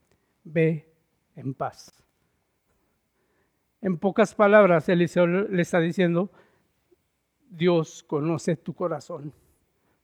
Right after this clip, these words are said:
Dios sabe que has reconocido al único Dios verdadero, al Altísimo. Dios lo sabe. Ve en paz, Naamán". Mi hermano,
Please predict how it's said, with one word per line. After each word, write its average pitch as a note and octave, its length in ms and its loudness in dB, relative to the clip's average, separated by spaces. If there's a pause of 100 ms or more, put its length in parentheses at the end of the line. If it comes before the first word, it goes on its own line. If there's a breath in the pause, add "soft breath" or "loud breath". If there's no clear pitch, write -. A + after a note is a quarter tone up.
(3000)
Dios G#3 420 4
sabe A3 380 6
que G3 240 0
has G3+ 120 2
reconocido G#3 880 0 (520)
al F3+ 180 -2
único G#3+ 380 2
Dios G#3+ 320 2
verdadero, F3+ 580 4
al D#3+ 120 2
Altísimo. F3+ 720 4 (680)
Dios G#3 300 4
lo A#3+ 140 2
sabe. F3+ 520 6 (1160)
Ve F#3+ 300 4
en F#3+ 140 2
paz, G3+ 420 -2
Naamán". D#3+ 380 -6 (2500)
Mi E3+ 120 -2
hermano, G3+ 380 2